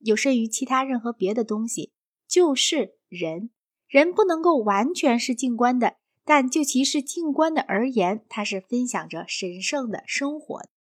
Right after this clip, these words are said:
超乎一切其他福祉之上的神的活动必然是静观的。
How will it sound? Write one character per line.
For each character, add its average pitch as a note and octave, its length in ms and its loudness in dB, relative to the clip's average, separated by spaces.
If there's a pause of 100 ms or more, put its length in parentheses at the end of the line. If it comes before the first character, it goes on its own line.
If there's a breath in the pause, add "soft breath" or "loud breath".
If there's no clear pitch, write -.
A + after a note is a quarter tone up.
(380)
超 F#4 240 6
乎 F#4 160 6
一 D4+ 180 2
切 E4+ 280 4
其 - 160 -6
他 E4 200 0
福 C#4+ 240 -6
祉 A3 160 -4
之 C4+ 180 -6
上 E4 340 2
的 F3+ 180 -2
神 G3+ 340 -4
的 B3 120 0
活 F3+ 220 -6
动 A3 300 -8
必 B3 120 -2
然 F3+ 260 -4
是 G#3 220 -2
静 F#3+ 280 -10
观 F#3+ 300 -4
的。 G3 140 -2